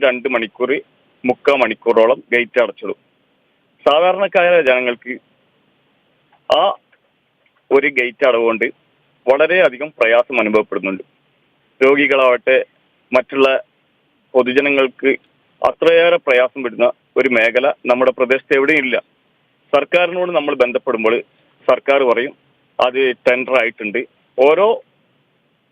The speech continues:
സമയത്തും അവരെ സമീപിക്കുമ്പോൾ എം എൽ എയെ കണ്ടാലും അതേപോലെ തന്നെ മറ്റുള്ളവരെ കണ്ടാലും നമുക്ക് കിട്ടുന്ന നിർദ്ദേശം ആ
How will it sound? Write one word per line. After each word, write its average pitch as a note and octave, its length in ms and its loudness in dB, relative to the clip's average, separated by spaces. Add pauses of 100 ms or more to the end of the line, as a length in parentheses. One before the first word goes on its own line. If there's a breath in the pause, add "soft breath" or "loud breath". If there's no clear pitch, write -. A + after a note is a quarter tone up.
(160)
സമയത്തും D3+ 440 -2 (120)
അവരെ C3+ 260 0
സമീപിക്കുമ്പോൾ A#2+ 540 -2
എം A2+ 140 -6
എൽ A#2 140 -4
എയെ B2 180 2
കണ്ടാലും A2+ 360 0 (440)
അതേപോലെ A#2+ 320 2
തന്നെ A#2+ 180 0
മറ്റുള്ളവരെ A2+ 420 -2
കണ്ടാലും A2 320 -2 (220)
നമുക്ക് A#2+ 320 -2 (400)
കിട്ടുന്ന E3+ 300 0 (100)
നിർദ്ദേശം B2+ 400 0 (560)
ആ - 20 4